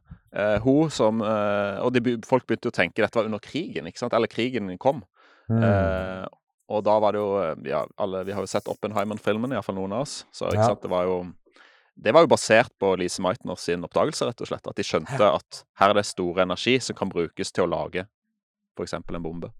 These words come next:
Speaker 2: Mm.
Speaker 1: Så,
Speaker 2: Mens,
Speaker 1: eh, det er jo
Speaker 2: mens
Speaker 1: derfor
Speaker 2: hun
Speaker 1: hun
Speaker 2: tenk-
Speaker 1: fikk navnet atombomben Smor da, litt,
Speaker 2: Mm.
Speaker 1: eh, fordi
Speaker 2: Men
Speaker 1: hun var med å oppdage fisjonen.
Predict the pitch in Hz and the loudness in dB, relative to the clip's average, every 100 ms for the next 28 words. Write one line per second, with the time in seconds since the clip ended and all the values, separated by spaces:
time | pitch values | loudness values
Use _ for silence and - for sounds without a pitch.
0 | - _ _ - 113 95 78 87 - 90 | -20 _ _ -2 0 0 -2 -10 -18 -20
1 | _ _ _ _ - - 131 127 131 127 | _ _ _ _ -18 -4 4 8 10 12
2 | 123 117 123 120 156 156 143 143 120 139 | 10 10 8 10 10 10 8 8 8 10
3 | 143 120 127 131 131 123 101 - 110 147 | 8 6 4 4 2 2 -4 -2 0 0
4 | 104 - - 110 - 131 92 92 92 107 | -2 -6 -10 -10 -2 0 0 -2 -4 2
5 | 135 135 98 95 95 90 - 113 104 - | 4 6 6 4 4 2 2 0 0 -2
6 | - 113 117 | -4 -6 -6